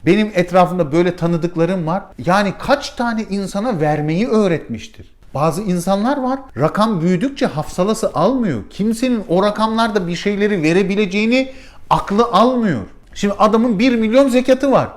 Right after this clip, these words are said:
Adam hiç düşünmüyor ki bir milyon birileri zekat veriyordur. Bizimkilerde mesela çoğunda diyorum, bunu yerine getirenleri tenzih ediyorum, hayır müessesesi vardır. Mesela adamın bir milyon zekatı var, gidiyor hayır dağıtıyor.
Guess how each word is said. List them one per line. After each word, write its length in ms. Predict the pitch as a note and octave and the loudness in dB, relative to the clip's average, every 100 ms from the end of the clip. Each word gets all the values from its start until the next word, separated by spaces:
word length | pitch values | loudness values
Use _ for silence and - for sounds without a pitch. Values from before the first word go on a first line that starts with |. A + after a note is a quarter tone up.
| - - | -8 -2
Adam 220 | A3+ F4 | 0 0
hiç 140 | F#4+ - | -2 -4
düşünmüyor 540 | G#3 - A4+ G#4+ G4 | -4 -4 -4 -4 -4
ki 180 | F3 B2+ | -4 -2
bir 120 | A#3 | -2
milyon 520 | E4+ D#4+ C#4 G3+ C#3+ | -2 0 0 0 -2
birileri 440 | E3 A#3+ C#4+ A#3+ E3 | -2 0 0 -2 0
zekat 440 | E3 F3+ A3+ A3 | 0 0 -2 0
veriyordur. 500 | E3+ F#3 G3 D#3+ G#2 - - | 0 2 2 0 -6 -12 -6
Bizimkilerde 680 | G#3 D#4+ F4+ E4+ E4 D#4 B3 | 2 4 2 0 2 2 4
mesela 520 | A#3 B3 A#3+ A3+ D#4 - - | 2 4 4 4 0 -4 -12
çoğunda 600 | - A3+ D4 C4+ F#3+ D3+ | 2 6 8 6 6 2
diyorum, 400 | C3+ B2+ C3 C4 - - | 2 2 2 0 -2 -6
bunu 240 | D#3 F3 | -2 -2
yerine 380 | E3+ D3 D#3+ D#3 | 0 2 2 2
getirenleri 540 | D3 C#3+ C#3 C3+ D3 | -2 -2 0 0 0
tenzih 440 | G3+ A3 A#3 A3+ G3 | 2 2 2 2 2
ediyorum, 400 | C3 C3 D#3+ C4+ - - | 2 -2 -2 -4 -8 -18
hayır 460 | - - B3 D4 D#4 | -4 4 6 6 6
müessesesi 720 | C4+ F#3 C#3 C#3 - G#2+ G#2+ | 4 2 2 -4 -6 -8 -8
vardır. 240 | F#2 E2+ A2 | -8 -8 -2
Mesela 260 | G#3+ A#3+ | 0 4
adamın 360 | C4+ D#4+ D4 G#3+ | 4 4 2 4
bir 120 | F4 | 2
milyon 340 | F4+ D#4 C4+ | 2 4 4
zekatı 440 | F#3+ C4+ C#4+ E4 G4+ | 4 2 2 0 0
var, 140 | G4+ G4+ - - - | 0 -2 -16 -12 0
gidiyor 300 | D4+ D#4+ F4+ B3+ | 2 4 2 4
hayır 360 | C#4+ D4 C#4 | 6 6 4
dağıtıyor. 460 | G#3 D3 A2+ - | 4 4 2 -10